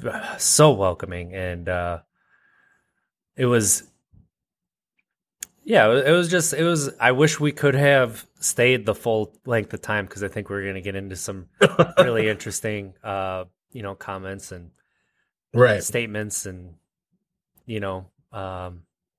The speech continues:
Speaker 1: topics. But yeah, unfortunately,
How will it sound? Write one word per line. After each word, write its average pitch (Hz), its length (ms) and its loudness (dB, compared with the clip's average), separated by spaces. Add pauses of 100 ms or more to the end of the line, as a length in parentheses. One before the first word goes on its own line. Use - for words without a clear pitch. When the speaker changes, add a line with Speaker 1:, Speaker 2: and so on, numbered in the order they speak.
(680)
Speaker 1:
topics. 104 560 -2
But 90 320 -8 (1600)
yeah, 127 180 8
unfortunately, 113 720 0